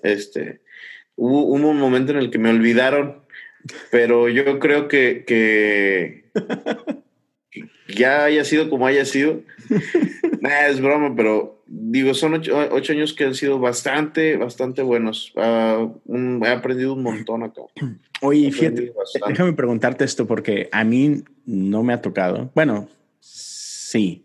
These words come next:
Speaker 2: se puede decir que sí. Yo estuve s-, seis años, eh, trabajando para una iglesia, pero no, no, no pastoreando, o sea, bueno, simplemente staff,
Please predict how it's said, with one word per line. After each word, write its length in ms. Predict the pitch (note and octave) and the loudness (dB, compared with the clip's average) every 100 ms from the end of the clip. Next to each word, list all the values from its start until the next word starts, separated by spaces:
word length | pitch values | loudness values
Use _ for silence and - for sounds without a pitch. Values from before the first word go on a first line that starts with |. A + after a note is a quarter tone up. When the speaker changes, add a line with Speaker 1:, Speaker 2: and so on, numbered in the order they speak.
| _ | _
Speaker 2:
se 120 | - - | -18 -6
puede 180 | G#2+ | -6
decir 120 | G#2 G2 | -6 -8
que 80 | |
sí. 160 | - F#2+ - - - - - | -10 -12 -14 -20 -20 -14 0
Yo 160 | A2+ | 0
estuve 260 | A2+ C#3 A#2 | 2 2 2
s-, 220 | A2 - - | 0 -8 -10
seis 340 | - A#2+ B2 | -2 0 0
años, 480 | A#2+ A#2 A2 - - _ _ | 0 2 0 -4 -14 _ _
eh, 340 | F#2 F2+ F2 F2+ | -2 0 -2 -4
trabajando 480 | F#2 F#2 G2 F#2+ - | -4 -2 0 -2 -2
para 200 | F#2 F#2 | 0 0
una 180 | F#2 | 0
iglesia, 420 | F2+ G2 B2 - - | 0 0 0 -2 -4
pero 320 | F#2 F2 - | -2 -2 -4
no, 200 | - A2 | -2 0
no, 360 | F#2+ G2+ F#2+ E2 | 0 -2 -2 0
no 180 | G#2+ G#2+ | -2 -2
pastoreando, 540 | G2 - F#2 F3 D#3 | -4 -4 0 2 2
o 20 | |
sea, 240 | A2 F#2 - | 0 -2 0
bueno, 220 | D3+ G#3+ | -2 -2
simplemente 460 | - D3 A#2+ A2 A#2 | -2 -2 -2 -2 -4
staff, 460 | - G#2 G#2 - | -2 0 0 -2